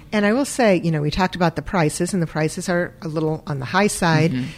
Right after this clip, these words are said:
Speaker 1: Everything everywhere is on the high side these days. The portions are generous. You know, it felt a little crazy to be getting, um, three pancakes for sixteen dollars. But,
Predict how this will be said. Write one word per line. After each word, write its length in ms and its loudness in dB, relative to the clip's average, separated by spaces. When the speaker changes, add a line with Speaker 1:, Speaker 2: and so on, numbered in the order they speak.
Speaker 1:
Everything 580 2
everywhere 420 4
is 120 0
on 120 0
the 60 0
high 200 2
side 320 0
these 240 0
days. 480 -2
The 80 -8
portions 480 -4
are 80 0
generous. 500 -2
You 80 4
know, 260 4
it 120 -2
felt 320 4
a 60 -2
little 200 2
crazy 420 4
to 80 4
be 120 4
getting, 560 0
um, 420 -2
three 300 2
pancakes 600 -2
for 120 -4
sixteen 540 -4
dollars. 600 0
But, 380 4